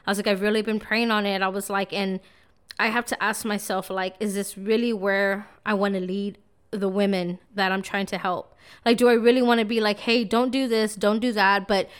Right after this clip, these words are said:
come and join the Facebook community group where you're gonna end up getting trapped again in this comparison community,' right?" Or not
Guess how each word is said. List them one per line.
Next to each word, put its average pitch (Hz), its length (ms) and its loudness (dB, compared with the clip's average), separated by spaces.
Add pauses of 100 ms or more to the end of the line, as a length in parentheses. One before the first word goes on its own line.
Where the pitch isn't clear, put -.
(120)
come 247 200 6
and 233 220 4
join 226 240 2
the 214 80 2
Facebook 208 380 -2
community 202 420 0
group 185 380 -2
where 190 260 2
you're 190 200 -6
gonna 214 140 0
end 208 220 -2
up 202 80 -4
getting 196 380 -2 (180)
trapped - 420 -4
again 196 460 -2 (380)
in 226 140 2
this 214 160 0
comparison 208 880 -2
community,' 196 560 0
right?" 202 320 0
Or 196 100 2
not 240 200 2